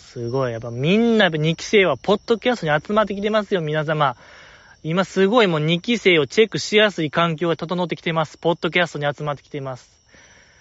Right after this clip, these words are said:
えー、何ですか？えー、やっぱ僕らの鈴木彩音ちゃんですよね。えーと、大津勲の、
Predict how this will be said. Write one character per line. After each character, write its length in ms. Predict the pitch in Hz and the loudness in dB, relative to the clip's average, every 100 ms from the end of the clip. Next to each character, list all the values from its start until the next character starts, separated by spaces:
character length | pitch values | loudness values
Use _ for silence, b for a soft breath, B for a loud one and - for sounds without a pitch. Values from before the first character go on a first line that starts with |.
| b _ | b _
え 440 | 151 131 127 123 123 | -4 0 0 0 -2
ー、 20 | |
何 120 | 120 | -4
で 120 | 117 107 | -8 -10
す 120 | - | -4
か？ 220 | 147 160 B B _ _ _ _ _ _ | -4 -4 B B _ _ _ _ _ _
え 100 | 156 | -2
ー、 20 | 156 | 0
や 40 | |
っ 40 | 135 | -2
ぱ 60 | |
僕 280 | 127 143 180 | 0 2 4
ら 80 | 175 | 2
の 80 | 131 | 0
鈴 240 | 143 147 | -2 0
木 100 | 156 | 2
彩 120 | 165 | 2
音 60 | 160 | 2
ち 60 | |
ゃ 60 | 175 | 2
ん 60 | 185 | 0
で 80 | |
す 100 | - | -2
よ 80 | 123 | -4
ね。 320 | 131 170 151 - _ _ - | -2 -2 -4 -12 _ _ -6
え 240 | 131 180 | -2 -2
ー 40 | 135 | 2
と、 200 | 139 170 | 4 4
大 60 | |
津 160 | 151 143 | 2 -4
勲 320 | 127 147 139 | 2 2 2
の、 180 | 139 | -2